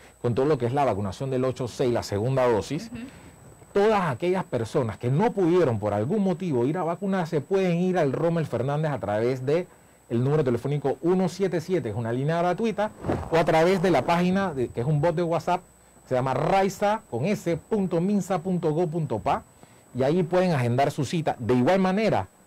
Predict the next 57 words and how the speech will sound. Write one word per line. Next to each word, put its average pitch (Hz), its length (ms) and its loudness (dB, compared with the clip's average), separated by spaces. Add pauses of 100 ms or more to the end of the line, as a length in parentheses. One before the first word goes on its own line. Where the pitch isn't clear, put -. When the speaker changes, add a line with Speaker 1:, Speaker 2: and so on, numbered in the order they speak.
(320)
Speaker 1:
primera 190 440 4
dosis 202 300 2
del 143 140 2
circuito 180 480 -2
ocho 185 220 -2
seis 147 520 -2
y 110 120 -4
del 110 240 2
circuito 143 580 -2
ocho 170 340 0
ocho, 208 380 -2 (420)
pueden 196 300 2
hacerlo 170 300 0
a - 20 -2
través 135 240 0
de 156 80 2
este 156 160 -4
canal 143 400 -2
que, 120 520 0
eh, 160 40 0
le 135 140 0
va 113 100 2
a 123 60 0
permitir 127 420 -4
sacar 123 300 -2
su 127 120 -6
cita 156 300 -4
en 117 60 -4
el 104 100 -4
Rommel 131 260 -2
Fernández. 135 640 -4 (500)
Quiero 147 320 4
aprovechar 117 400 2
este 143 140 0
espacio 131 340 -4
para 117 140 -2
decirle 143 320 -4
que 120 60 -4
a 104 80 -4
partir 127 260 -4
del 127 160 -2
lunes 147 320 -2
doce 160 280 -2
de 135 100 2
abril 156 360 0 (400)
vamos 160 220 2
a 160 40 4
habilitar 127 420 2
el 151 100 4
Rommel 165 240 0
Fernández 147 460 -2
de 120 80 0
las 104 160 -4
siete 185 260 -2
de 180 60 0
la 151 80 -2
mañana 170 440 -2